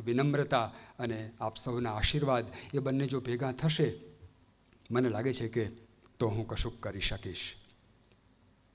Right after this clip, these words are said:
સંસ્કૃતમાં કવિને બ્રાહ્મણ કહ્યો છે.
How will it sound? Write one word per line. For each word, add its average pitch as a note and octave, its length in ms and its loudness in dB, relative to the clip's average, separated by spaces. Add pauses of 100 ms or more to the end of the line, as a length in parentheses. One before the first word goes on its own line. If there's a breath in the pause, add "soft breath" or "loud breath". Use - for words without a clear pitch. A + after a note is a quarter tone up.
(180)
સંસ્કૃતમાં D3 760 4 (1400)
કવિને C#3+ 340 4
બ્રાહ્મણ C#3 460 6
કહ્યો G#2+ 300 0
છે. - 320 -4